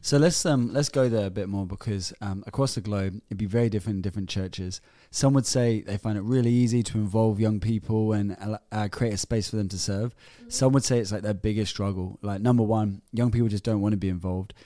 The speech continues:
Speaker 1: Number two, they don't know how to get young people involved.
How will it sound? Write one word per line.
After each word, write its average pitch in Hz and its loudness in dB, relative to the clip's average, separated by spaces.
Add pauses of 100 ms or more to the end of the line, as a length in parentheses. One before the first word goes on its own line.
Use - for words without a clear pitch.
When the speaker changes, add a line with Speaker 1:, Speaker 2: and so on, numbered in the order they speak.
(240)
Speaker 1:
Number 120 4
two, 110 2
they 104 -2
don't 113 0
know 104 2
how 95 -2
to 107 -6
get 95 -6
young 95 -4
people 98 -6
involved. 92 -6